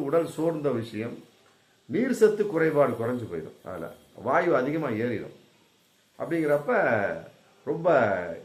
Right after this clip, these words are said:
எவ்வளவு பெரிய குண்டாக இருந்தாலும் சரி லீனா போயிடுவாங்க, சக்தி இழந்து போன போயிடுவாங்க. வாயு ஏறக்கூடிய சமயம் சில பேருக்கு வந்து உடம்பு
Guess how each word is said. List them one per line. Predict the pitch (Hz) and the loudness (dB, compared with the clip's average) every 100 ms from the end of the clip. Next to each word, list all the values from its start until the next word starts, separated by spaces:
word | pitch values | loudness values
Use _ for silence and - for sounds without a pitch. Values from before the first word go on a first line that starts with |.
| - - | -12 -2
எவ்வளவு | 127 156 151 | 2 2 2
பெரிய | 135 127 123 | 0 0 -2
குண்டாக | 147 165 139 131 | 2 2 2 0
இருந்தாலும் | 131 127 113 107 | 0 -2 -2 -4
சரி | 92 - - - - 104 | -8 -10 -16 -20 -16 -6
லீனா | 131 156 160 - | -2 0 0 -2
போயிடுவாங்க, | 240 113 104 107 156 165 | -4 -2 -4 -4 -8 -6
சக்தி | 165 165 180 | -6 -4 -4
இழந்து | 160 165 165 143 | -2 -2 -2 -2
போன | 139 117 | -2 -2
போயிடுவாங்க. | 110 101 92 95 110 - _ _ _ _ _ - | -4 -2 -4 -6 -14 -18 _ _ _ _ _ -2
வாயு | 143 202 208 165 | 4 4 6 6
ஏறக்கூடிய | 170 170 156 156 143 | 6 4 0 0 0
சமயம் | 160 170 | -4 -2
சில | 160 165 | 0 2
பேருக்கு | 156 143 | 2 0
வந்து | 175 175 120 131 | -4 -4 -2 2
உடம்பு | 180 175 | 2 2